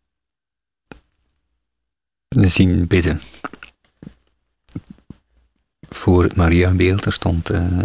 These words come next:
een nis in zijn, in, eh, kamer waar hij ook sliep, stond een Mariabeeld en ook een soort, eh, bidstoel. En, eh, wij waren, eh,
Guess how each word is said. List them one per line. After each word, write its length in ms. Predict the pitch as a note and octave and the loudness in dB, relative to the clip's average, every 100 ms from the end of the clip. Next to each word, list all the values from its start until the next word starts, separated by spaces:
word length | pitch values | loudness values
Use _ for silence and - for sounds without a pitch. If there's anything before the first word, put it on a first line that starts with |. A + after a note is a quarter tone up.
| G#2 | -2
een 240 | F2+ F2 E2+ | 0 2 2
nis 300 | F#2+ - - | 0 -2 -2
in 120 | F#2+ | -2
zijn, 300 | F2+ E2+ F2+ | 0 -2 -2
in, 340 | F#2 F2 F2 | 0 0 0
eh, 80 | F2+ F2+ F2 | 0 -2 -4
kamer 280 | - F#2 F2+ | -2 0 2
waar 100 | F2 | 2
hij 100 | F2+ | 0
ook 140 | F2 | -2
sliep, 320 | - - - | -6 -4 -6
stond 280 | - - F#2 | -6 -6 -4
een 360 | F#2 F2 F#2 F2+ | -4 -4 -2 0
Mariabeeld 760 | F2+ F#2 G#2 G2 G#2+ G#2+ G#2+ | 2 2 0 0 0 0 0
en 100 | G2 | -2
ook 140 | F#2+ - | -2 -4
een 80 | |
soort, 420 | F#2 - F2+ - F2+ | -6 -4 -6 -4 -2
eh, 100 | F2+ F2 F2 - - | -2 -2 -6 -10 -4
bidstoel. 580 | - - - A2+ B2+ D3+ _ _ - - - - - - - - - - - - | -4 -4 0 0 2 -2 _ _ -20 -18 -14 -10 -10 -10 -12 -12 -12 -12 -16 -4
En, 380 | A#2+ F#2 F2 F2 | 0 2 2 2
eh, 640 | E2+ E2+ E2 E2 E2 E2 | 2 2 2 0 0 0
wij 180 | F#2 E2+ | 2 2
waren, 720 | E2+ E2+ E2+ E2 F2+ E2 E2+ | 2 2 2 2 2 2 2
eh, 400 | E2+ D#2+ D#2+ | 0 0 -2